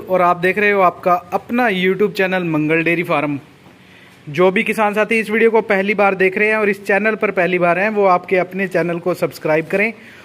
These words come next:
और पास दिए गए बेल आइकन के बटन को दबाना आप बिल्कुल भी ना भूलें, ताकि आने वाले वीडियोज़ के notification जो है वो आपको सबसे पहले मिले और आप उस वीडियो को enjoy कर पाएँ। तो किसान साथियों, आज एक बार फिर से आपके लिए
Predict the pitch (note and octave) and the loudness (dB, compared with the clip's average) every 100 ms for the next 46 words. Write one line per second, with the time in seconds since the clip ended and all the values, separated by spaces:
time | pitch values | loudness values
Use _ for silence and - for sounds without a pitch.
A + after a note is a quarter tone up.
0 | - F3+ F3+ G#3+ G#3 A3+ B3+ A#3+ A#3 F#3+ | -6 -4 0 2 2 2 0 2 2 2
1 | G#3 A3+ A#3+ B3 B3 A3 G#3+ G#3+ G#3 G3 | 2 2 0 0 0 0 0 0 0 2
2 | G3 G3 E3+ E3+ F#3 G#3+ G#3 G#3 G3+ F#3+ | 2 2 0 0 0 -2 -2 0 0 0
3 | F#3 F#3+ F#3+ - - - - G3 G3 A3 | -2 -4 -8 -20 -20 -14 -6 -2 -2 0
4 | G#3+ A3+ A3+ A3 G#3+ G#3+ G#3+ A3 G#3 G3 | 0 0 2 2 2 2 2 0 -2 0
5 | G#3 A3 G#3+ G#3+ G3+ G3+ F#3+ G3 F#3 - | 0 -2 -2 -2 0 0 2 0 -2 -4
6 | F#3+ F#3+ G3 F#3+ F3+ F3+ G3 G3+ G3+ A3 | -4 -2 -4 -2 -4 -2 -2 -2 -2 -2
7 | G3 E3+ E3+ D#3+ D#3+ E3 D#3 A3 A3+ D#3 | 0 0 -2 -8 -6 -6 -4 -4 -4 -2
8 | D3+ C3+ C3+ B2+ A#2+ A2+ - - _ - | -2 -2 -6 -8 -12 -14 -20 -20 _ -20
9 | - - _ _ _ G#3 G#3 A3+ A3+ A#3 | -20 -20 _ _ _ -4 -2 -2 0 0
10 | A#3+ C4 A#3+ A3+ A3+ A3 G#3 A3+ A3 A3+ | 0 2 4 2 2 0 2 0 0 -4
11 | A3 A#3+ A3 G#3 A3 A3 | 0 2 2 0 -2 0